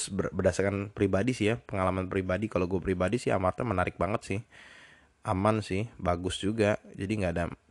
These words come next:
nggak ada isu buat gue. Karena selain bantu sosial, jadi tiap, tiap tahun tuh kita dikirimin kayak apa ya, eh, sosial kita tuh gimana, bahwa orang-orang yang mendanai, orang-orang yang didanai di Amarta itu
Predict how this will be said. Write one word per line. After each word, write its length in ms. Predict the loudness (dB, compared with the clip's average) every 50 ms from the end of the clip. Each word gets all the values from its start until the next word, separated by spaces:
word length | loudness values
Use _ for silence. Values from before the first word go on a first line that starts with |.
| _ -8 -6
nggak 120 | -4 -2 -2
ada 40 | -2
isu 420 | -2 -2 -2 -2 0 2 2 2 2
buat 160 | 2 0 -2
gue. 220 | -2 -2 0 0 -2 -4 -8 _ -20 -20 -20 -20 -20 _ _ -4
Karena 320 | -4 -2 0 0 0 0 -2 -6 _ _ -16
selain 400 | -14 -10 -6 -4 -4 -2 0 0
bantu 320 | 2 0 0 0 -2 -2 0
sosial, 480 | 0 -2 -2 0 2 4 4 6 6
jadi 160 | 4 2 0
tiap, 220 | 2 2 2 2 2 0 _
tiap 240 | 0 0 0 2 2
tahun 240 | 2 2 2 2
tuh 120 | 2 0 0 -2 -8 -16 -20 -20 -20 -20 _ -10
kita 240 | -4 0 2 2
dikirimin 720 | 2 2 0 0 2 2 2 2 0 -2 -2 -4 -4 -6 -10 -14 _ _ _ _ _ _ _ -16
kayak 400 | -10 -4 -2 0 2 2 2 0
apa 260 | 0 -2 -2 -4 -2 -2 -2
ya, 160 | -2 -4 -6 -8 -14 _ _ _ _ _ _ -8 -6
eh, 320 | -4 -2 -2 -2 -4 -6 -8 -6
sosial 480 | -2 -2 -2 0 2 4 4 4 4
kita 240 | 2 0 0 0 0
tuh 160 | 2 2 0
gimana, 800 | 0 0 -2 0 0 0 0 0 0 0 2 2 2 0 0 -2
bahwa 320 | -2 0 2 4 4 4 2 0 -6 -20 -20 -20 -20 -20 -8 -2
orang-orang 560 | -2 0 0 2 2 2 2 2 2 0 0
yang 80 | -2 -2
mendanai, 800 | -2 0 0 0 0 2 2 0 0 0 0 -2 -4 -6 -6 -6
orang-orang 480 | -4 -2 0 4 4 4 4 4 2 0
yang 40 | 0
didanai 400 | -2 0 0 2 2 2 0 0 0 0
di 80 | 0
Amarta 480 | 0 2 2 4 2 2 2 2 0 0
itu 400 | 0 0 2 4 4 4 4 0